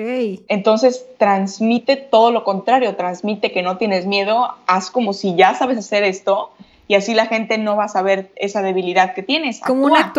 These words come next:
Speaker 2: actuación, ajá.
Speaker 1: Exacto, actúa, actúa. Nada, o sea, actué, gra-, o sea, gracias a la vida me fue increíble, me encantó. Estuve seis meses trabajando con ellos. Obviamente,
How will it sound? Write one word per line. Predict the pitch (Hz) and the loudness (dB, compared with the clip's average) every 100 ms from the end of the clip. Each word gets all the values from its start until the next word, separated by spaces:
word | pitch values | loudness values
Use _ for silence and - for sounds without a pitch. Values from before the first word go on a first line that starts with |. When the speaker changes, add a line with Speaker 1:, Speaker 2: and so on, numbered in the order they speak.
| 247 | 2
Speaker 2:
actuación, | 247 277 269 226 | 4 2 0 -2
ajá. | 226 220 285 285 - _ - | -6 0 0 -2 -10 _ 0
Speaker 1:
Exacto, | 247 - 330 330 247 - | 0 2 0 2 -4 -6
actúa, | 190 - 226 180 | -10 -6 -2 -2
actúa. | - 180 - 208 165 - - | -6 -12 -4 0 -2 -4 -10
Nada, | 185 196 202 - | -2 0 0 -4
o | - | -6
sea, | - - - | -4 -2 -2
actué, | - - 220 254 320 415 - | -4 0 2 2 0 -4 -8
gra-, | 190 185 208 - | -2 4 4 4
o | |
sea, | 202 185 | 0 0
gracias | 185 196 247 | 2 0 2
a | |
la | 202 | 2
vida | 185 208 208 | 2 2 0
me | 190 | -4
fue | 185 196 190 | -4 -2 -2
increíble, | 214 208 202 185 190 247 262 262 269 269 | -2 -4 -2 -2 0 0 2 2 2 -2
me | 208 175 | -6 -8
encantó. | 170 175 170 - 254 320 403 | -6 -6 -6 0 2 2 0
Estuve | 220 220 269 254 247 | -2 0 2 4 4
seis | 247 254 247 | 2 2 2
meses | 240 240 247 | 0 -2 -2
trabajando | 226 190 190 208 220 | 0 2 0 -2 -2
con | 233 233 | -2 0
ellos. | 208 220 277 | 0 -2 -2
Obviamente, | 240 240 294 254 240 | 2 4 4 4 4